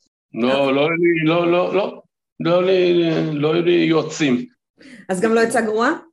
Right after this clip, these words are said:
Speaker 1: לא, לא, באמת שלא, היו לי מלא חברים, מלא חברים סביבי, ו-, אבל לא, גם לא ביקשתי עצות.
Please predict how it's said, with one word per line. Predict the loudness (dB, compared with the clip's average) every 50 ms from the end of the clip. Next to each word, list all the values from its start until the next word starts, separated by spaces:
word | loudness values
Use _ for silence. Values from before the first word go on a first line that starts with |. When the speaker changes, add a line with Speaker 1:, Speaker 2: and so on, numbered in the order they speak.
| _ _ _ _ _ _ _ -2
Speaker 1:
לא, | 0 0 0 0 -2 -2 -2
לא, | 0 0 0
באמת | 0 0 0 0 -2 0
שלא, | 0 0 0 0 0 0 0 0 0 0 0
היו | 0 0
לי | 0 0
מלא | 2 2 2 2 2 0 0
חברים, | -2 -4 -2 -2 0 0 2 2
מלא | 2 0 0
חברים | -2 -2 -2 0 0 0 0
סביבי, | -2 -2 -2 -2 -2 0 2 0 0 0 -2 -4 -4 -4 -4 -4 -2
ו-, | -2 0 0 0 0 0 -2
אבל | -2 0 0 2
לא, | 2 2 2 0 0 0 0 0 -2 -2 -4 -8 -16 -20 -12 -6 -4
גם | -2
לא | -2 -2
ביקשתי | -2 -2 -2 -4 -4 -4 -2 -2 -2 -2
עצות. | -2 -2 -4 -4 -4 -6